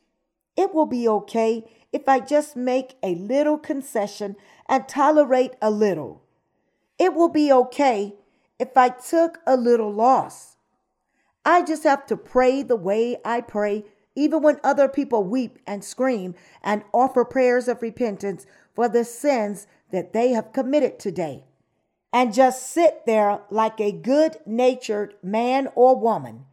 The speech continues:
then our faith of the righteous will also become filthy. It is natural for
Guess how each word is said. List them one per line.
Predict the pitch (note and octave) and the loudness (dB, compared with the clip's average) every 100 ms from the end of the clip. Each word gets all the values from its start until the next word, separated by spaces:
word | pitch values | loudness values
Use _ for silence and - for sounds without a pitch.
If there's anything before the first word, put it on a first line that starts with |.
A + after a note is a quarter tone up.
| _ _ _ _ | _ _ _ _
then | E3+ A#3 A3 - | -2 0 0 -2
our | A#3+ D4+ E4+ E4+ | 2 6 4 2
faith | B3+ B3 A3+ - - | 0 0 0 -6 -2
of | A3+ F3 | -2 0
the | G#3 | -2
righteous | G3 G3+ G3 - A3+ A#3 - _ _ | 0 0 -2 -6 -8 -8 -18 _ _
will | G3+ G#3+ G#3+ - | -2 -2 0 6
also | C#4 C#4 C#4 A3+ | 6 6 2 -4
become | G3+ G3+ B3 A3+ A3+ | -2 -4 -2 -2 -2
filthy. | - G#3+ E3 - B2+ G2+ _ _ _ _ _ _ _ _ | -2 -2 -4 -10 -20 -20 _ _ _ _ _ _ _ _
It | B3+ C4 | 4 6
is | C4 G#3+ | 4 2
natural | B3+ D4 E4+ E4+ D4 C#4+ | 2 4 4 0 4 4
for | C#4+ A#3+ | 4 0